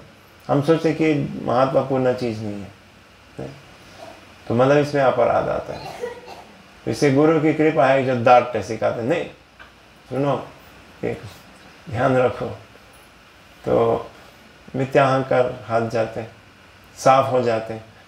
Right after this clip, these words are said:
श्रील प्रभुपाद ने कहा, जब गुरु डांटते, ये सबसे बड़ी कृपा है। अगर गुरु हमारा गुणगान करते, "बहुत अच्छे बात, बहुत अच्छे बात",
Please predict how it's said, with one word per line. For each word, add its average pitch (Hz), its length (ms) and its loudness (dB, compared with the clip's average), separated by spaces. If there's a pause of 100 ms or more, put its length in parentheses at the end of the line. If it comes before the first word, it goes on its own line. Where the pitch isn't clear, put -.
(160)
श्रील 120 140 2
प्रभुपाद 120 340 4
ने 113 140 -2
कहा, 107 200 -2
जब 113 240 0
गुरु 143 380 2
डांटते, 113 440 2
ये 135 240 -2
सबसे 143 400 -4
बड़ी 131 280 0
कृपा 107 360 -4
है। - 140 -6 (360)
अगर 127 320 2
गुरु 160 240 4
हमारा 147 340 4
गुणगान 147 560 4
करते, 117 260 -2
"बहुत 127 400 2
अच्छे 113 260 0
बात, 95 320 0
बहुत 127 280 4
अच्छे 113 280 0
बात", 101 320 -2